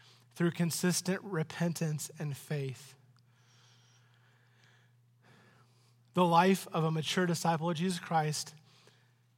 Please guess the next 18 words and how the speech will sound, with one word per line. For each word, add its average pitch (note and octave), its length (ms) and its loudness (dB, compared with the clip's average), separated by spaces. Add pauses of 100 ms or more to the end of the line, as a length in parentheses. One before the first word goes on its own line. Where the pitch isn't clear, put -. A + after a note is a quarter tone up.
(380)
is D3 140 -4
characterized E3 720 2
by C#3+ 360 -4
faithful E3 540 0
assembling, D3+ 640 -2 (1300)
by D3+ 160 2
obedient D#3+ 540 0
walking, C#3+ 640 -4
here's D3+ 160 -2
the D3 100 -4
third C#3 260 -8
one, C3+ 260 -12 (680)
by C#3+ 160 0
generously D3+ 640 -2
serving. B2+ 540 -8 (1000)
By D3+ 140 -2
generously D#3 540 -2
serving. C3+ 460 -6